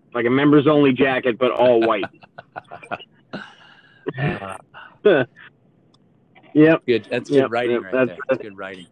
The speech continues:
Speaker 1: That's eighty, eighties Hollywood right there. Good stuff.
Speaker 2: So, all right. Well, I'm gonna run for the night. Let's, uh, let's call this one. Uh,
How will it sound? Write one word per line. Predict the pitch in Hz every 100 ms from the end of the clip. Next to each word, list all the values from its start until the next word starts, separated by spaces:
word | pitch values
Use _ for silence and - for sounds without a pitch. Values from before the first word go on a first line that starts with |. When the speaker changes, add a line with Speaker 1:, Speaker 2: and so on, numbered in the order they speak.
| _ _ _ _ -
Speaker 1:
That's | 139 139 147
eighty, | 151 147 147 156
eighties | 143 151 156 160
Hollywood | 160 170 175 120 117
right | 123 123
there. | 143 151 135 _ _ _ _ _ _ _ _ _ _ _ _ _ _ _ _ _
Good | - 113 -
stuff. | 131 123 - 120 _ 90
Speaker 2:
So, | - 127 117 110 - - - - _ _ _ _ _ _
all | 156 170
right. | 151 135
Well, | 139 147
I'm | 190
gonna | 175
run | 143 143 156 135
for | -
the | 123
night. | 123 127 120 101
Let's, | 120 - 143
uh, | 135 127
let's | 127
call | _ 147 135
this | 127 120 -
one. | 120 113 113
Uh, | 113 110